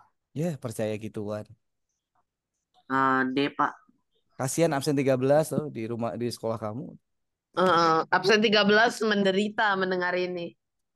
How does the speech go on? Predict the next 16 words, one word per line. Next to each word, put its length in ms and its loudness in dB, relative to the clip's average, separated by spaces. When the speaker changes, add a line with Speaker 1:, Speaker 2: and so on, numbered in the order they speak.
Speaker 1:
Oke, 540 0
energi 320 2
kinetik 320 2
adalah 240 2
energi 240 0
yang, 140 2
eh, 160 2
dimiliki 400 0
oleh 100 2
benda 220 0
yang 240 2
tengah 240 -6
bergerak. 420 -2
Kalau 240 0
di 80 -2
sini 320 -2